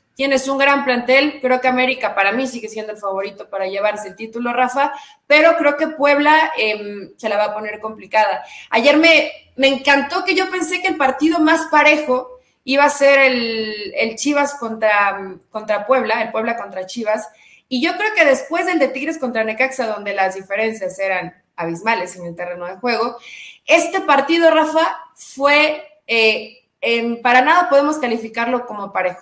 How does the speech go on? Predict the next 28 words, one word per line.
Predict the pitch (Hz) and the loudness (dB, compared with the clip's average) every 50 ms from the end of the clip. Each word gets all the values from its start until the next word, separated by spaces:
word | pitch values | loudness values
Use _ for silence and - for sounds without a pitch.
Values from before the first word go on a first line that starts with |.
| - _ _ | -20 _ _
Fue | - 277 294 294 | 0 2 4 4
muy | 277 285 294 320 349 359 359 | 6 4 4 2 2 2 2
superior | 330 320 311 - - 247 240 240 233 240 | 2 0 0 -2 -2 0 0 0 -2 -4
Puebla | - 240 240 240 247 254 | -4 -4 -4 -2 -2 -2
a | - 254 - - 202 | -2 -4 -6 -6 -6
lo | 196 190 196 | -6 -6 -6
que | 190 190 | -8 -10
hizo | 185 190 185 185 170 | -10 -10 -12 -14 -14
Chivas. | - - 185 165 160 160 160 - - - - - | -14 -12 -10 -8 -8 -8 -10 -12 -18 -20 -12 -8
Nos | 220 226 226 | -6 -4 -2
prometía | 233 254 247 247 254 247 269 302 320 320 | 0 0 2 2 0 2 2 4 2 4
que | 320 | 2
iba | 285 285 | 2 0
a | 277 | 0
estar | 269 - 262 247 247 | 0 0 -2 -2 -2
parejo, | 247 247 254 269 277 285 320 330 - - - _ _ _ _ | 0 0 0 0 0 0 -4 -6 -6 -8 -14 _ _ _ _
fue | 254 240 | -2 -2
muy | 233 240 240 240 | -2 -2 -2 -2
superior | 233 240 226 208 202 196 196 190 190 - | -4 -4 -6 -8 -8 -6 -6 -6 -6 -6
Puebla. | 190 185 180 180 | -6 -4 -4 -4
Entonces | 180 180 - 226 220 226 247 233 - | -6 -6 -6 -4 -4 -4 -4 -4 -4
creo | 233 240 240 | -4 -4 -2
que | 240 254 | -2 -2
hoy | 254 | 0
se | 247 269 269 | 0 0 0
va | 277 277 | 2 2
a | |
medir | 277 302 302 294 294 320 320 320 - - | 2 2 2 2 0 0 -2 -6 -12 -16